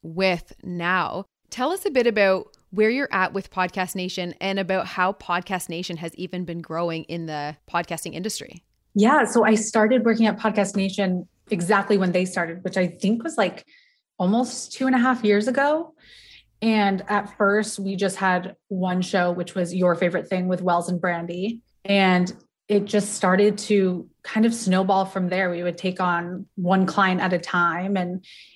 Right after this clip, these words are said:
Speaker 2: it was just kind of me and Nadine, and Cleo was involved at a higher level. And I loved everything about it.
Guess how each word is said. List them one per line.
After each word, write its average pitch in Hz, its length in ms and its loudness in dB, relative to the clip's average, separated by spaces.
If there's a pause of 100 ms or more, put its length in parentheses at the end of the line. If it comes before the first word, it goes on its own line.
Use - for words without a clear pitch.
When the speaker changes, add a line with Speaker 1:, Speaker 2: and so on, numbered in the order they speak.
(120)
Speaker 2:
it 196 80 4
was 185 200 2
just 196 300 0
kind 190 180 2
of 175 160 0
me 185 460 2
and 185 260 0
Nadine, 180 680 0 (180)
and 185 280 2
Cleo 190 340 4
was 190 140 2
involved 180 500 2
at 175 100 0
a 175 60 0
higher 180 400 -4
level. 180 600 -4 (760)
And 180 520 2 (340)
I 196 320 4 (120)
loved 180 440 0
everything 180 400 -2
about 170 280 -2
it. - 220 -10